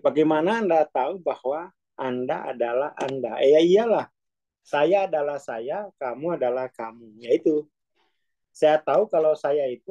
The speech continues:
adalah saya. Kamu adalah kamu, gitu. Sila-, maksudnya, kamu adalah kamu itu, silakan kamu konfirmasi kedirianmu, gitu. Jadi, di situ, di sini itu ada diri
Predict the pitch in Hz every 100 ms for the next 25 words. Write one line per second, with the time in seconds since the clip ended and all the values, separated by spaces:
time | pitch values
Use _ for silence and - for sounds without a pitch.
0 | 190 135 123 156 180 _ _ _ _ 117
1 | 120 127 110 - _ _ _ _ _ _
2 | - 120 139 170 156 123 135 139 - 117
3 | 127 127 113 107 - - 131 131 127 113
4 | 156 151 143 143 139 139 143 143 131 185
5 | 190 _ _ _ 160 160 139 135 190 165
6 | 143 160 131 147 196 220 - _ _ _
7 | _ _ _ _ 151 151 156 151 127 113
8 | - 185 185 175 _ _ _ _ _ 156
9 | 147 170 165 156 147 147 147 131 _ 110
10 | _ _ _ _ _ _ _ _ _ -
11 | - - _ _ _ _ _ _ _ _
12 | _ _ 135 156 262 - 165 165 196 233
13 | 175 180 220 214 269 208 180 175 165 160
14 | 131 135 202